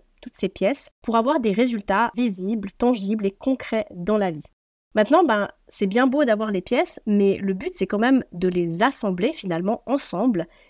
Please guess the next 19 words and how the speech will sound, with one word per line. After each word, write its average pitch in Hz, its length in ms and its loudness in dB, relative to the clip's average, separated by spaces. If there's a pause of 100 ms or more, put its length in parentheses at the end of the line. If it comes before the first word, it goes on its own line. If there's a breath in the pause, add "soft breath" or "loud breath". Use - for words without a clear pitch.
C'est - 160 -2
vraiment 214 400 0
essentiel. 202 680 -4 (260)
En 202 80 -2
fait, 302 220 0
il - 40 -20
faut 214 100 -4
vraiment 240 260 0
voir 226 180 -4
ça 262 160 -2
comme 196 200 0
un 175 60 -6
chemin, 240 340 0
comme 185 180 -2
un 180 140 -6
processus. - 720 -4 (160)
La 208 160 0
compréhension, 247 800 -2 (120)
l'intellectualisation, 226 1300 -2